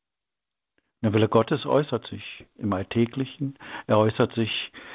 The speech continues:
in der Heiligen Schrift, er äußert sich in dem, was die Kirche uns immer wieder ans Herz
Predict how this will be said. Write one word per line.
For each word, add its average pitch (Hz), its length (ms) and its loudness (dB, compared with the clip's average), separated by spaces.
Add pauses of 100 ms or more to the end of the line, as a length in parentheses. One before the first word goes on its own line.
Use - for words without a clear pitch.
(220)
in 123 200 0
der 104 300 4
Heiligen 113 300 2
Schrift, - 400 -2
er 110 100 6
äußert 110 340 0
sich 113 220 -4
in 101 140 0
dem, 104 240 0
was 104 120 -2 (460)
die - 60 -20
Kirche 123 260 4
uns 110 140 0
immer 117 200 4
wieder 131 180 0
ans 139 180 -4
Herz 165 200 -4